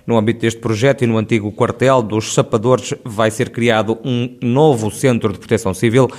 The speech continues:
O programa inclui também em a criação de um número de emergência municipal disponível através do oitocentos, duzentos e trinta e dois, cento e doze.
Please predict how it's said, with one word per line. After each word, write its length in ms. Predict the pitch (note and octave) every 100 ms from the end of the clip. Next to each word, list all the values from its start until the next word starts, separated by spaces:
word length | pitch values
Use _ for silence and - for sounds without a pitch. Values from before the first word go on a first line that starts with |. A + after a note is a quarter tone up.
| - -
O 80 | -
programa 460 | D3 C#3 B2+ B2+ B2+
inclui 240 | A#2 B2
também 300 | A#2+ A2+ A2+
em 80 | A2+
a 40 | A2
criação 480 | A#2 G#2+ - A2+
de 180 | A2 B2+ C3+
um 120 | B2
número 280 | A#2+ B2+ A2+
de 60 |
emergência 680 | A#2 A2 G2+ A2+ A2 A#2+ A2+ -
municipal 540 | G#2+ G2 G#2 G#2 G#2
disponível 480 | G2 - B2 A#2+ A2+ - - -
através 480 | - G2+ A2+ A2 G2+
do 220 | A#2 -
oitocentos, 640 | A2 F#2 - C3+ C#3 C#3 A2
duzentos 420 | F#2+ B2 C3 A#2+
e 60 |
trinta 220 | A2 C3 G#2
e 40 |
dois, 340 | G#2+ G#2+ G#2 - - -
cento 340 | - C3+ A2+
e 40 | F#2
doze. 320 | G#1 -